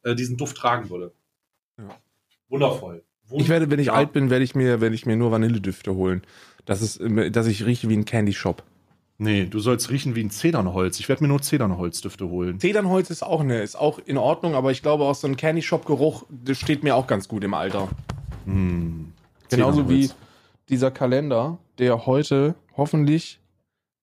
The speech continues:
Speaker 2: keine Bürste hat. Äh,
Speaker 1: Ah, ja, mach mal auf.
Speaker 2: wo ist die zwölf?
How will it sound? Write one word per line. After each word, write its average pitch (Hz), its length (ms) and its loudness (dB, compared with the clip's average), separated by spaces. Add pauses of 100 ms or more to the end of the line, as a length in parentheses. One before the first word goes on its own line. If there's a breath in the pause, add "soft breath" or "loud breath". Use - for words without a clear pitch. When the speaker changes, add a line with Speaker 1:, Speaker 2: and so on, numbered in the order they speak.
Speaker 2:
keine 151 400 2
Bürste 143 600 2
hat. - 360 -2 (100)
Äh, - 80 -6
Speaker 1:
Ah, 110 640 2
ja, 98 140 4
mach 107 140 2
mal 110 140 4
auf. - 400 2 (920)
Speaker 2:
wo 113 180 2
ist 113 240 -2
die 123 60 -2
zwölf? 98 720 -4